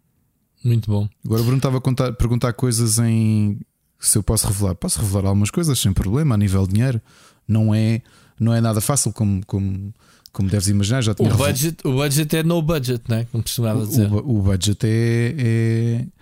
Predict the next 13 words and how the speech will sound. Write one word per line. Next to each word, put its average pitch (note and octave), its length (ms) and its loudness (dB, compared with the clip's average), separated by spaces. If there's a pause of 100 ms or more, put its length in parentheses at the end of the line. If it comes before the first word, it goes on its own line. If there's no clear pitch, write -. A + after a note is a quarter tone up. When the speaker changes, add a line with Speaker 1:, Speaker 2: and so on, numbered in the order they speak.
(1120)
Speaker 2:
o E3 140 -6
Bruno F#3+ 260 2
disse F#3 240 2
aqui D3 100 -4
uma D#3+ 180 2
coisa C3+ 280 0
que C#3 100 -2
eu C3 60 2
e B2+ 40 2
o B2+ 40 2
Machado A#2+ 340 0
já G#2+ 140 0
conversámos G#2 720 -2